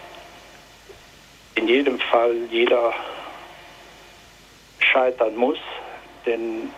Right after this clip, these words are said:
ich sag mal so, wäre ich nicht ge-, äh, geschnappt worden, ich weiß nicht, was aus mir geworden wäre. So war es also praktisch für mich ganz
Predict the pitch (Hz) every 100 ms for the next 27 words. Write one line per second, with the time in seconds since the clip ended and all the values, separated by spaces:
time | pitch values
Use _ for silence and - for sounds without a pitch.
0 | - 123 - - 151 - 135 117 151 139
1 | 98 - - - - - 135 135 - 160
2 | 196 - 147 - - 139 127 120 120 -
3 | - - - - 175 - - 107 113 120
4 | - - - - - - - - - -
5 | - - - 147 151 151 - 143 139 -
6 | 151 143 143 147 147 127 87 92 92 -
7 | - - - 131 135 139 139 120 120 117
8 | - 135 - 139 - 131 139 127 - 139
9 | 156